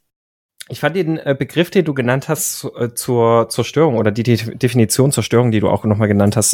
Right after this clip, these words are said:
ähm, noch sehr interessant. Also etwas, das das Team aus eigener Kraft, ähm, nicht, nicht beseitigen kann, weil ich glaube, da steht viel, ähm, sehr, sehr viel Wahrheit dahinter. Und das, also, w-, w-,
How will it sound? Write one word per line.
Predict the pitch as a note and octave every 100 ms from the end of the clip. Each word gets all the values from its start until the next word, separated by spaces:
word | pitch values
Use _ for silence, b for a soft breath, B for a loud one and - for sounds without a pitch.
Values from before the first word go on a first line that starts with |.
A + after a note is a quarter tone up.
| -
ähm, | G#2 G2+
noch | G2+
sehr | -
interessant. | G#2+ - - A#2
Also | A#2 G#2
etwas, | G2+ - A2
das | A2+
das | - -
Team | - B2+
aus | - -
eigener | A2+ A#2+ A#2
Kraft, | - - A#2 - b b b b b b _
ähm, | G#2 G2+ G2+ G2+ G2+ -
nicht, | - A2+ - - - _ _
nicht | - A2 -
beseitigen | G#2 G2 G#2+ A#2+ G2+ F#2+
kann, | - G2
weil | G#2
ich | G2
glaube, | G#2+ A2
da | G#2 G2+
steht | - _ - G#2 A2 - - - _ b b b b b b
viel, | _ - - A2+ A2 A2 G#2+ G#2 - _ -
ähm, | G2+ G2+ G2 G2 G2 G2 _ _ _ -
sehr, | A2 G#2+ G#2
sehr | A2+ A2+
viel | A2+ A#2
Wahrheit | G#2+ A#2 A2+
dahinter. | G#2+ A2 C#3
Und | G#2+
das, | G2+
also, | - G#2+ G2+ _ _
w-, | - - A2+ -
w-, | G#2+ -